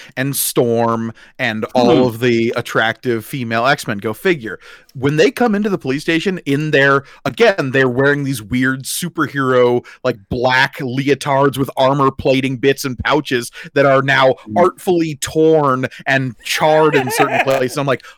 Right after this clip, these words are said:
Speaker 1: "Holy shit, they're just stealing Liefeld drawings and
Speaker 3: I mean,
Speaker 1: slapping
Speaker 2: Yep.
Speaker 1: them on characters."
Speaker 3: They,
Speaker 2: Like,
Speaker 3: like I
Speaker 2: fully.
Speaker 3: said, it, it is, uh, it, it is, I'm glad the guy acknowledged that he was inspired by the X-Men because,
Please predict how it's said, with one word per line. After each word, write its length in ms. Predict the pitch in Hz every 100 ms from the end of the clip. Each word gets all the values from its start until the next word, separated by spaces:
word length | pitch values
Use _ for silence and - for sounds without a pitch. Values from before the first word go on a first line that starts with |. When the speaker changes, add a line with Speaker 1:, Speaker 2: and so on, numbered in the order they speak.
| _
Speaker 1:
"Holy 320 | - 214 123
shit, 340 | - - 170
they're 120 | 139 127
just 180 | 123
stealing 300 | - 147 127 113
Liefeld 480 | 110 107 104 104
drawings 560 | - 98 90 87 98 - - -
and 80 | 127
Speaker 3:
I 100 | 208
mean, 60 | 320
Speaker 1:
slapping 400 | 143 135 123 196
Speaker 2:
Yep. 80 |
Speaker 1:
them 120 | 127 120
on 140 | 117
characters." 760 | - 110 107 - 98 156 -
Speaker 3:
They, 540 | - 226 247 254 240 233
Speaker 2:
Like, 240 | 175 180 185
Speaker 3:
like 220 | 233 233
I 60 | 220
Speaker 2:
fully. 420 | 165 123 95 -
Speaker 3:
said, 40 | 196
it, 160 | 196 -
it 160 | 240
is, 300 | 240 294 190
uh, 180 | 185 190 180
it, 180 | 185 180
it 160 | 180
is, 280 | 196 226 175 -
I'm 240 | 165 190
glad 380 | 147 151 214 226
the 80 | 156
guy 220 | 135 135
acknowledged 680 | 123 110 95 127 160 113 95
that 120 | 110
he 120 | 113
was 120 | 107
inspired 420 | 113 107 120 107 104
by 100 | 101
the 120 | 101
X-Men 400 | 104 _ 104 101
because, 440 | 104 - 104 101